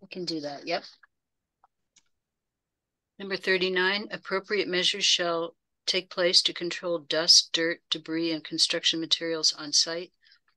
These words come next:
Water for dust control shall be trucked in from off-site unless otherwise approved by the Department of Public Works.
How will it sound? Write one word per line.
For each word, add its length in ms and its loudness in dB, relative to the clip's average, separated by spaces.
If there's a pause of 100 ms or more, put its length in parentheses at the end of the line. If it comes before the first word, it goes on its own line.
(280)
Water 240 -4
for 160 -2
dust 320 4
control 380 -2
shall 160 -2
be 100 -8
trucked 380 -6
in 160 0
from 180 -8
off-site 540 2
unless 300 0
otherwise 420 0
approved 400 -10
by 100 -6
the 100 -8
Department 460 -10
of 100 -16
Public 360 -14
Works. 480 2